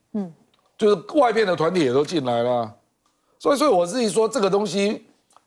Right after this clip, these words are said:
Speaker 2: 这个真的不是开玩笑的啦。就美国到现在为止，我们还看到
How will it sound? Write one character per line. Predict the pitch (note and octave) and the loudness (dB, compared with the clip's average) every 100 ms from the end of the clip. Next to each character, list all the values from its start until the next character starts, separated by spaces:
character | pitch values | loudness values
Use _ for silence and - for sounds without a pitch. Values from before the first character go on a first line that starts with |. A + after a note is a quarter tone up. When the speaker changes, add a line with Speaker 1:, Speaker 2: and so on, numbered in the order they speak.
| _ _ | _ _
Speaker 2:
这 | - | -6
个 | F#3+ | -2
真 | E3+ G3 | 0 0
的 | |
不 | D3 D#3 | 0 -2
是 | |
开 | E3+ D#3+ | 0 2
玩 | D3 B2+ | 0 0
笑 | C3+ C#3 G#2+ | -2 -2 -2
的 | F#2 | -8
啦。 | F#2 | -10
就 | A#2+ G3+ | -2 0
美 | D3 C3+ | 0 0
国 | D3 E3 F#3 - - _ _ _ | 2 2 0 -4 -20 _ _ _
到 | B3 | -2
现 | A3 C4 | 0 2
在 | G#3+ | 2
为 | E3+ F#3 | 0 -2
止， | F3 C#3+ | -2 0
我 | C3 | 2
们 | D3 D#3+ | 0 0
还 | D#3+ | -2
看 | D#3+ F#3+ F3+ | 0 0 0
到 | F3+ D#3+ C#3+ | 0 0 -2